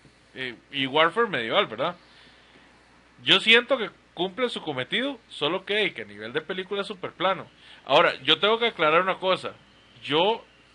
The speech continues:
los, los, los Warcraft los jugué por encima, nu-, nunca fue así como que a fondo, ¿verdad? Los actores,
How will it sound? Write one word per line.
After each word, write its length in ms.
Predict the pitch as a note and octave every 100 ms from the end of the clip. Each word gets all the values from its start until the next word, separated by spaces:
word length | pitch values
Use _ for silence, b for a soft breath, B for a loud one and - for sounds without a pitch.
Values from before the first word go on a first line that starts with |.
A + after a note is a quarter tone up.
| _ _ -
los, 280 | B2+ A#2+ - C3+
los, 240 | B2+ A#2+ A2+ -
los 200 | A#2 A#2
Warcraft 520 | C#3+ G3+ G#3+ A#3+ A3
los 160 | C3+ B2+
jugué 240 | A#2 B2
por 160 | C#3 E3+
encima, 340 | B2 E3 C3
nu-, 140 | G#2 A2+
nunca 360 | A2+ A#2+ D3 D3
fue 120 | D3
así 140 | D#3+
como 200 | D#3 A#2+
que 120 | - D#2+ _ _ _
a 100 | A2
fondo, 420 | A#2 D3 C3 G2+ G2+
¿verdad? 260 | A2 B2+ - _ b b b b b b b b b b b b b _ _ _ _ _ -
Los 260 | D3+ E3+
actores, 1000 | D#3+ D3 - A3+ C#4 D4+ - - - -